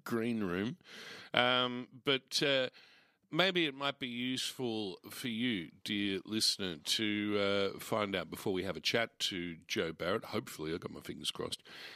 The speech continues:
uh, and find out, well, who is Joe Barrett? Why is she so cool? Uh, mm, I've known Joe since, um, oh, let's see, how long have I known Joe for? Maybe about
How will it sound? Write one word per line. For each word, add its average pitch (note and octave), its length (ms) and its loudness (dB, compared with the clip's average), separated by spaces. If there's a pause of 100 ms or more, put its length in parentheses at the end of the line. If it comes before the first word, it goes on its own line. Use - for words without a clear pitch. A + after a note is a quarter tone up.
(180)
uh, F#2+ 420 2
and G#2 160 -2
find G#2+ 400 0
out, G2 280 2 (500)
well, C3+ 260 0 (280)
who D3+ 140 2
is A2 180 0
Joe - 300 -6
Barrett? - 260 -10 (300)
Why B2 200 0
is A2 80 0
she G2+ 200 2
so F2 320 0
cool? D#2+ 420 -2 (580)
Uh, F#2 520 2 (500)
mm, D3+ 240 0 (880)
I've C#3 200 4
known C3+ 300 0
Joe A#2 600 2
since, - 800 2
um, G2+ 1000 0 (400)
oh, A2 180 -4
let's G2 180 0
see, G2+ 120 -4
how F#2+ 200 -10
long B2 260 -8
have D#2 160 -12
I D#2 80 -12
known D#2+ 120 -12
Joe F#2+ 240 -4
for? - 140 -8 (180)
Maybe G#2 380 -6
about E2 420 -6